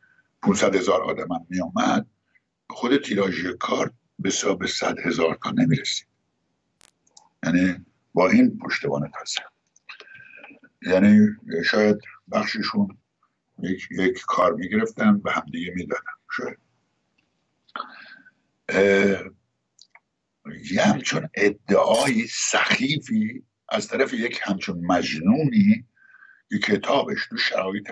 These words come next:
مخفی زیراکس شما مجسم کنید، در صورت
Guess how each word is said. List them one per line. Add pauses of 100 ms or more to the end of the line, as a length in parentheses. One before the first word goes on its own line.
(120)
مخفی
زیراکس (1120)
شما
مجسم
کنید،
در
صورت